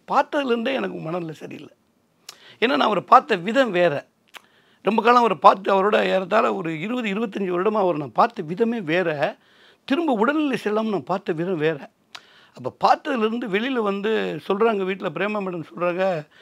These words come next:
"இந்த மாதிரி ராஜா வந்திருக்கான்." அப்ப முதல்ல போனான்னு சொல்லிட்டு, "வாப்பா, சாப்பிடப்பா, ஸ்வீட்ல நல்லா சாப்பிட, சாப்பிடப்பா, சும்மா எடுத்து வை பிரேமா" அப்படின்னு சொன்னவரு, இப்ப அதே அவரை ரெடி பண்ணி கூட்டிட்டு வந்து, இதெல்லாம் பண்ணி, போட்டுட்டு வந்து, அதை பிரேமா மேடம் சொன்ன உடனே எனக்கு அங்கேயே மனசு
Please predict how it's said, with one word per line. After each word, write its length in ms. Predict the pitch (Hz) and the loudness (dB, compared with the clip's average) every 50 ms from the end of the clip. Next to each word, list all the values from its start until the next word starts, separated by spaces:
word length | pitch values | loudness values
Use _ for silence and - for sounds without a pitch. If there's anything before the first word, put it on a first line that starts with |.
| - - - _ | -20 -20 -18 _
"இந்த 200 | - 156 185 196 | -4 0 2 4
மாதிரி 60 | 170 | 6
ராஜா 260 | 165 190 214 220 220 | 6 6 6 4 0
வந்திருக்கான்." 540 | 190 180 180 196 190 160 180 180 196 196 185 117 - 107 - _ _ _ _ _ _ _ - - | -2 -2 -4 -4 -4 -4 -4 -2 -2 -4 -4 -8 -12 -18 -20 _ _ _ _ _ _ _ -16 -14
அப்ப 200 | - 151 147 175 | -6 -4 -4 -2
முதல்ல 280 | 156 180 240 294 294 311 | 2 4 4 6 6 4
போனான்னு 360 | 294 254 247 233 240 233 208 | 2 2 2 2 2 0 0
சொல்லிட்டு, 480 | 208 226 208 254 208 - - _ - | 2 6 6 6 6 4 0 _ 0
"வாப்பா, 500 | 175 165 175 165 165 180 170 165 160 151 - _ _ - | 0 0 0 2 2 2 2 2 0 -2 -6 _ _ 2
சாப்பிடப்பா, 380 | 160 165 175 170 175 170 165 170 | 4 4 4 2 0 0 0 0
ஸ்வீட்ல 460 | 147 135 165 185 165 180 170 165 165 | 0 -2 -4 -4 -2 -2 -2 -2 -4
நல்லா 80 | 170 | -2
சாப்பிட, 360 | 160 165 160 151 147 147 156 156 | -2 -2 -2 0 2 2 2 2
சாப்பிடப்பா, 480 | 151 156 147 131 147 139 135 135 135 _ _ _ _ _ _ - | 2 0 -4 -2 -2 -4 -4 -4 -8 _ _ _ _ _ _ -10
சும்மா 240 | - 160 175 185 | -8 -4 0 0
எடுத்து 240 | 180 175 170 160 185 | 0 0 0 0 0
வை 100 | 185 180 | 0 0
பிரேமா" 380 | 175 160 170 175 175 175 160 165 | 2 2 0 2 4 4 4 4
அப்படின்னு 360 | 147 - - 214 240 240 233 - - | 2 0 -2 0 0 0 0 0 -2
சொன்னவரு, 640 | 190 190 202 202 190 165 156 143 147 160 190 202 - _ _ - - - - - _ _ | 0 2 2 2 2 0 0 0 -2 -2 -4 -8 -12 _ _ -20 -20 -20 -20 -20 _ _
இப்ப 280 | 139 117 - 143 127 | -16 -8 -4 -2 0
அதே 300 | 123 139 139 175 220 240 | 2 0 0 0 -4 -4
அவரை 280 | 233 196 180 175 165 160 | -4 -4 -4 -6 -6 -6
ரெடி 240 | 139 147 156 208 202 | -6 -6 -6 -8 -8
பண்ணி 220 | 196 202 190 180 | -6 -4 -4 -4
கூட்டிட்டு 420 | 165 - - 190 160 - 180 147 | -4 -6 -10 -14 -14 -14 -12 -8
வந்து, 360 | 156 156 160 165 156 170 170 170 | -6 -4 -4 -4 -4 -4 -4 -4
இதெல்லாம் 340 | 151 156 165 185 180 165 - _ | -4 -4 -6 -8 -10 -10 -12 _
பண்ணி, 420 | 160 165 175 185 180 175 175 175 _ _ - - _ _ _ - | -10 -8 -6 -4 -4 -6 -6 -8 _ _ -20 -20 _ _ _ -4
போட்டுட்டு 260 | 175 202 196 220 170 | -2 -2 -2 -4 -4
வந்து, 200 | 180 180 196 196 | -4 -2 -2 -2
அதை 120 | 170 135 120 110 - | -4 -4 -6 -4 -4
பிரேமா 200 | 185 214 220 220 | -4 -2 0 0
மேடம் 280 | 208 190 170 160 143 135 | 0 0 -2 -2 -4 -6
சொன்ன 240 | - - 185 202 | -6 -6 -6 -4
உடனே 200 | 214 208 190 175 | -2 -2 -2 -4
எனக்கு 140 | 160 123 123 135 - | -4 -8 -12 -10 -8
அங்கேயே 300 | 190 202 220 226 233 233 | -8 -6 -4 -6 -6 -6
மனசு 480 | 196 165 160 175 220 214 - - 180 | -4 -4 -6 -6 -6 -8 -12 -12 -12